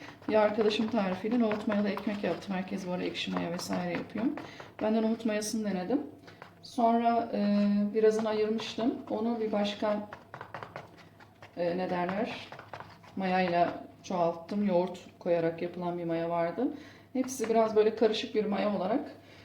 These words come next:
O da şu anda, e, kabarmaya başladı. O yüzden erken kalktım. Sesimle ilgili küçük bir açıklama yapmak istedim. E, çok böyle çatallı gibi geliyor şu anda ama yapabileceğim şey yok.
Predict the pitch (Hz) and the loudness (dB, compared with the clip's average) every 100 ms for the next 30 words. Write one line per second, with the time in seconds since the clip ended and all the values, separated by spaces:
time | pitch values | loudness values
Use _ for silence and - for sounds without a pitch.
0 | - - - 220 220 240 247 240 214 226 | -20 -16 -4 -2 0 -2 0 2 2 2
1 | 233 233 - 196 202 202 202 202 208 202 | 0 -2 -2 -2 -2 -2 -4 0 2 4
2 | 202 202 202 190 175 180 185 190 233 294 | 4 2 -4 -6 -6 -6 -6 -4 -2 -4
3 | - 208 190 185 180 180 196 202 185 - | -6 -8 -6 -4 -4 -4 -4 -2 -4 -4
4 | 208 208 202 - 190 180 175 175 190 202 | -8 -6 -6 -4 -4 -4 -6 -6 -8 -10
5 | - - - - - - - - - 208 | -14 -20 -20 -20 -16 -4 -2 -2 0 0
6 | 214 - 190 - 202 202 214 - - - | 0 -2 -8 -6 -4 -4 -6 -8 -16 -14
7 | - 196 190 190 226 208 202 196 - 220 | -6 -2 -2 -2 -2 -2 -2 -2 0 2
8 | 208 208 202 180 185 185 185 190 196 202 | 2 2 0 -2 -4 -4 -4 -4 -4 0
9 | 240 220 202 196 196 202 - 208 | 0 0 -2 -4 -4 -4 -4 -6